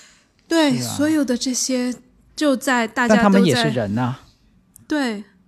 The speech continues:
Speaker 1: 对，是的。
Speaker 2: 嗯。
Speaker 1: 很多聚焦在宝宝身上的一些，呃，育儿的建议，其实真的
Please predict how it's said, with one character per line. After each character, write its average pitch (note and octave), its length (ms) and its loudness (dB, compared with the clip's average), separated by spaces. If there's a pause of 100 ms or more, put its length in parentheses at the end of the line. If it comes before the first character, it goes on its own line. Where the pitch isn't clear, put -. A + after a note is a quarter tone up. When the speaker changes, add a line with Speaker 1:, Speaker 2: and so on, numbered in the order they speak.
(140)
Speaker 1:
对， A#3 280 -6
是 - 240 -14
的。 A3+ 260 -18 (480)
Speaker 2:
嗯。 D3 160 -6
Speaker 1:
很 A3 120 -4
多 B3+ 120 0
聚 C#4 200 -2
焦 C4 200 -2
在 B3+ 180 -4
宝 A3 260 -8
宝 G3 120 -10
身 A#3+ 180 -6
上 A#3 180 -6
的 G#3+ 120 -8
一 G#3+ 80 -6
些， G#3 480 -10 (100)
呃， G#3+ 300 -14 (420)
育 A#3 140 -6
儿 G3 180 -10
的 G3+ 80 -14
建 G#3+ 280 -8
议， G#3 120 -10
其 G#3 180 -12
实 A3+ 220 -12 (300)
真 C#4 160 -4
的 A#3 220 -2